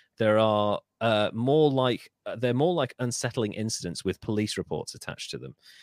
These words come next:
In nineteen ninety-six, in a tag team match featuring a seventeen-year-old wrestler who lied about his age, and his wrestling ability and his training. He hadn't been trained. He told everyone he had, but he hadn't. New Jack, um,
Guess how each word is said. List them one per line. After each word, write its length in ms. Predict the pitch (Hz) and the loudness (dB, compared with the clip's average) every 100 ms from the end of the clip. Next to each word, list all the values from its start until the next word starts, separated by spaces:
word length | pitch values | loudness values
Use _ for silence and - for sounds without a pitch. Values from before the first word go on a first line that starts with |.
| - _ | -20 _
In 200 | 135 135 | -4 -2
nineteen 400 | 160 202 202 185 | 0 0 0 0
ninety-six, 720 | 180 170 160 151 - 90 - - | 2 0 0 -2 0 -2 -2 -6
in 140 | 120 | -6
a 40 | 110 | -6
tag 280 | - 160 | -6 -8
team 200 | - 110 | -4 -2
match 260 | 98 92 - | 0 -2 -2
featuring 420 | 120 - 120 110 | -4 -2 -2 -2
a 140 | 104 101 | 0 -2
seventeen-year-old 960 | - 214 226 185 165 160 139 135 127 | -2 -2 -2 0 0 2 4 4 4
wrestler 420 | 107 - - 76 80 - _ - | 2 0 -4 -6 -8 -16 _ 0
who 160 | 117 | 2
lied 320 | 113 120 180 180 | 4 4 4 4
about 240 | 156 127 | 4 4
his 140 | 120 | 4
age, 340 | 90 82 - - _ _ _ - | 2 2 -2 -10 _ _ _ 2
and 200 | 135 117 | 4 6
his 200 | 127 117 | 4 4
wrestling 400 | 131 117 117 110 | 4 4 0 2
ability 480 | 113 110 110 107 101 131 | 4 4 2 -2 -2 4
and 240 | 151 175 | 4 4
his 200 | - 147 | 0 0
training. 720 | - - 151 151 151 101 85 98 | -2 2 6 8 6 2 -2 -4
He 100 | 101 | 0
hadn't 240 | 139 165 | 0 -2
been 140 | 143 | -4
trained. 400 | 110 98 78 - - _ _ - | 0 -2 -2 -6 -16 _ _ -8
He 60 | |
told 240 | - 190 196 | 6 8 8
everyone 300 | 170 160 156 | 4 2 2
he 100 | - | 0
had, 220 | 90 92 | -2 -2
but 80 | - | -4
he 100 | 90 | -6
hadn't. 320 | - 92 - - _ _ _ _ _ | -6 -10 -10 -20 _ _ _ _ _
New 240 | 123 156 175 | 2 2 4
Jack, 500 | 151 143 - - - | 4 4 0 -10 -4
um, 400 | 117 113 110 113 | 2 4 4 2